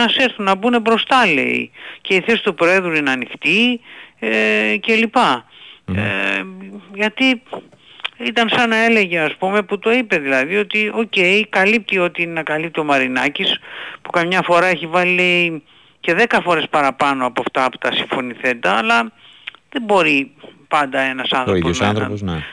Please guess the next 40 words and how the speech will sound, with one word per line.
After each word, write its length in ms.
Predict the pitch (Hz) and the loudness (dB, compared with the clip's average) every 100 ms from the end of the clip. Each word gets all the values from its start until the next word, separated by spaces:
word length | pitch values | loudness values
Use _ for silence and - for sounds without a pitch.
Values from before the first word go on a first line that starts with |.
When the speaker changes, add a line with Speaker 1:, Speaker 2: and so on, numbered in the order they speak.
| - | -14
Speaker 1:
Ναι, 360 | 156 156 139 127 | -8 -2 0 0
επίσης 340 | - 143 226 196 | -2 -2 -2 0
μίλησε 320 | 220 220 196 | 0 2 2
ακόμα 320 | 185 - 202 | 0 0 0
και 160 | 180 - | 0 -2
για 140 | 202 190 | 0 0
Speaker 2:
Α, 20 | 147 | 2
Speaker 1:
την 120 | 160 131 | 0 2
ερτ. 100 | 139 | 2
Speaker 2:
αν 140 | 190 | 4
δεν 180 | 196 170 | 2 2
κάνω 240 | 170 165 | 2 4
λάθος, 400 | 139 127 117 120 | 4 2 2 0
διόρθωσε 440 | 117 139 147 135 117 | 0 0 -2 -2 0
Speaker 1:
Ναι. 60 | |
Speaker 2:
με, 60 | 156 | 2
νομίζω 480 | 113 131 156 185 - | 2 2 2 -2 -2
έχει 240 | - 147 175 | -2 0 2
αναφερθεί 420 | 175 151 127 180 | 2 0 -2 -2
σε 140 | - | -2
αυτό 240 | 143 - 180 | -2 0 -2
και 240 | - 190 | 0 0
ο 540 | 202 175 151 135 120 | 2 4 4 4 4
Βαγγέλης 400 | 107 104 107 98 | 2 2 2 2
Μαρινάκης. 580 | 92 95 87 85 82 - | 2 4 4 2 0 0
Speaker 1:
Σωστά, 360 | 208 - 226 170 | -2 2 2 4
πολύ 260 | 175 196 180 | 2 0 -2
σωστά. 280 | 165 139 123 | -4 -4 0
Speaker 2:
Καλά, 240 | 127 170 | 2 4
δεν 100 | 120 | 2
θυμάμαι. 400 | 107 139 135 90 - - | 2 2 2 0 -6 -10
Speaker 1:
Πολύ 200 | - - | -2 2
Speaker 2:
Δεν 80 | 202 | 2
θυμάμαι 180 | 151 165 | 2 2
Speaker 1:
σωστά. 160 | 170 175 | 4 4
Speaker 2:
τώρα 140 | 170 | 2
πριν 140 | 170 | 2
από 140 | 175 160 | 0 0
πόσο 220 | 160 151 | 0 0
καιρό. 340 | 156 165 139 | 2 2 0